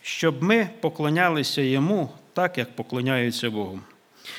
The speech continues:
Дванадцятий розділ, е, десятий вірш. Ні?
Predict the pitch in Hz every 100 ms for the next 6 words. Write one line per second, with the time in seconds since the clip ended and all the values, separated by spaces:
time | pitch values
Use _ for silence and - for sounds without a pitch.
0 | - 123 131 196 196 - 175 175 185 185
1 | 147 123 120 110 98 87 - - - _
2 | - 120 117 - 110 135 170 156 156 143
3 | 139 147 127 - - - - - _ _
4 | _ _ _ _ _ _ _ _ _ _
5 | _ _ _ _ _ - _ _ _ _
6 | _ 135